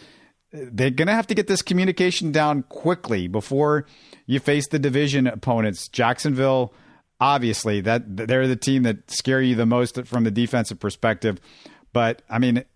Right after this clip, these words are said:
Brian, I mean, that's it. I mean, you, you gotta be able to,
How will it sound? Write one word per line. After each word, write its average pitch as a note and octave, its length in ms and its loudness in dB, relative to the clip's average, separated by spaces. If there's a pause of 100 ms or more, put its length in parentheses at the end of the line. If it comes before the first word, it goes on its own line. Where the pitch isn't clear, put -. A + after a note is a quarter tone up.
(160)
Brian, C#3+ 380 0
I B2+ 60 0
mean, B2+ 120 2
that's C#3+ 220 0
it. D#3 260 0
I A2+ 40 -4
mean, A#2 140 0
you, B2 360 -2
you B2+ 180 -2
gotta C3+ 280 0
be C3+ 180 0
able C#3 220 0
to, B2 180 2